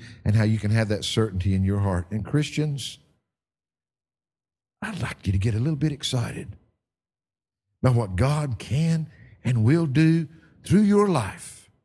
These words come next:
if he's truly got your life. If you can truly, truly sing these words of this song from your heart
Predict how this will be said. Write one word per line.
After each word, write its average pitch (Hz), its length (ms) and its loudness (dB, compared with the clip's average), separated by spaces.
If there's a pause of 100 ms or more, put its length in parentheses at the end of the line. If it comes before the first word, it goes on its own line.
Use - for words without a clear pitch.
(840)
if 135 160 2
he's 110 120 2
truly 135 260 0
got 131 300 -4
your 92 80 -4
life. 92 440 -6 (800)
If 117 140 4
you 160 100 6
can 123 180 -4
truly, 170 720 2
truly 156 560 0 (640)
sing 151 380 0
these 131 260 2
words 139 280 0
of 113 80 0
this 120 160 -2
song 92 500 -4 (840)
from 131 160 2
your 104 140 2
heart 107 500 -8